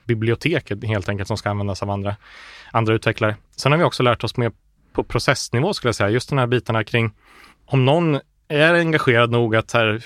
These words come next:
ha gjort en felrapport. Nu, det kan vara liksom att, ja, men jag har hittat att i scenariot på en i-, på en iPhone elva med Safari-version här och här, om man klickar på knapparna i den här omordningen och kollar telefonen upp och ner, liksom,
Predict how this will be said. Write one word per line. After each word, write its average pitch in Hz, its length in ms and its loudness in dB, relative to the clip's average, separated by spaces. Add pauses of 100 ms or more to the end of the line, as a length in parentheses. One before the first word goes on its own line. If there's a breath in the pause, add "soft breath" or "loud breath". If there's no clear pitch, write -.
ha 131 140 0
gjort - 180 -2
en 117 80 0
felrapport. 117 640 0
Nu, 127 180 0
det 120 100 -6
kan 143 140 0
vara 127 80 2
liksom 120 220 -2
att, 104 180 -4
ja, 131 60 2
men 147 120 2
jag 160 60 2
har 151 60 2
hittat 135 320 -2
att - 220 -6
i 147 160 4
scenariot 127 580 0
på 131 120 2
en 127 120 2
i-, 131 380 2
på - 160 -2
en 127 200 0
iPhone 123 600 0
elva 127 580 2 (440 loud breath)
med 117 200 2
Safari-version 117 840 2
här 113 220 2
och 113 100 2
här, 135 220 4
om 117 80 0
man 123 100 0
klickar 131 280 0
på - 60 -6
knapparna 139 500 0
i 135 40 2
den 135 160 2
här 170 160 4
omordningen 117 960 0 (240 loud breath)
och - 160 -4
kollar 117 240 2
telefonen 120 440 2
upp 113 160 0
och 120 60 2
ner, 110 180 2
liksom, 110 280 -2